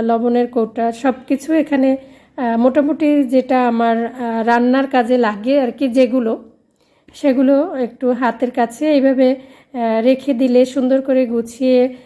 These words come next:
আহ, রেখে দিলে কিন্তু কাজের অনেকটাই সুবিধা হবে।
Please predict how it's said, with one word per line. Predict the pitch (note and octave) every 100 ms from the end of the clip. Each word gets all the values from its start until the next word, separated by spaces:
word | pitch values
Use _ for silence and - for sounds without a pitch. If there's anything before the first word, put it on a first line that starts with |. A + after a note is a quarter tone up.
| - _
আহ, | B3 A3+ A3
রেখে | A#3 A#3 C4+
দিলে | A#3+ A#3+ A#3+
কিন্তু | A#3+ A3 A#3 A3+ A3 -
কাজের | A3 G#3 A3+ A3
অনেকটাই | G#3 G#3+ G#3+ A#3 A3+
সুবিধা | - A3+ A3+ A3+
হবে। | A#3 B3+ A3 A3+